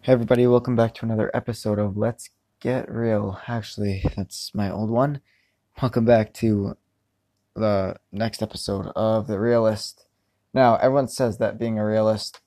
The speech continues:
well, okay, I said that the wrong way. Everyone calls me a pessimist. Not everyone, a lot of people. Now, I understand why. I don't blame them.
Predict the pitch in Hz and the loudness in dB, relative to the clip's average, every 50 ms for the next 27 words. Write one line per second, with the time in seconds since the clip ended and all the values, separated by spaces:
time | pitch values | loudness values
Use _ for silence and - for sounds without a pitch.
0 | _ _ _ _ _ _ _ _ _ _ _ _ _ _ _ _ _ _ _ _ | _ _ _ _ _ _ _ _ _ _ _ _ _ _ _ _ _ _ _ _
1 | _ _ _ _ - 117 113 107 - - _ _ _ _ _ 104 87 - - - | _ _ _ _ -4 -2 0 0 -2 -4 _ _ _ _ _ -8 -8 -8 -8 -12
2 | - _ _ _ _ _ _ _ _ _ - - 143 127 - 113 104 98 - 101 | -20 _ _ _ _ _ _ _ _ _ -8 -6 -4 -2 0 0 0 0 0 -2
3 | 98 95 90 71 52 - - - _ _ _ _ _ _ _ _ _ _ _ _ | -2 -2 -2 -4 -8 -12 -14 -18 _ _ _ _ _ _ _ _ _ _ _ _
4 | _ _ - - - 156 147 131 - 131 120 107 113 107 - 113 101 - 98 98 | _ _ 0 2 4 6 4 6 8 8 6 8 6 2 2 2 0 0 0 -4
5 | 90 87 - - - - _ _ _ _ _ _ _ _ _ - - 165 143 120 | -6 -6 -8 -12 -16 -20 _ _ _ _ _ _ _ _ _ -4 2 4 6 6
6 | 117 113 120 117 117 123 135 139 - - - - 120 107 101 - 92 87 - - | 6 6 4 4 2 2 0 -4 -6 -2 2 4 4 4 4 0 -4 -6 -8 -10
7 | 95 92 - _ _ _ _ _ _ _ _ _ _ _ _ _ _ _ _ _ | -12 -14 -14 _ _ _ _ _ _ _ _ _ _ _ _ _ _ _ _ _
8 | _ _ - - 113 110 110 104 - - _ _ _ _ _ _ _ _ _ _ | _ _ -8 -4 -2 -2 -2 -2 -4 -8 _ _ _ _ _ _ _ _ _ _
9 | _ _ _ 107 113 113 113 107 98 92 98 120 117 110 - - 113 107 104 101 | _ _ _ 2 4 4 4 2 0 -2 -2 -2 -2 -2 -2 0 0 2 2 4
10 | 98 95 98 95 98 - _ _ _ _ _ _ _ _ _ _ _ _ _ _ | 2 2 0 -2 -6 -12 _ _ _ _ _ _ _ _ _ _ _ _ _ _
11 | _ _ _ _ _ _ _ _ _ _ _ _ _ - 101 101 98 - 104 110 | _ _ _ _ _ _ _ _ _ _ _ _ _ -2 -2 0 0 0 0 2
12 | 110 110 123 135 131 127 131 | 2 2 2 0 0 -2 -6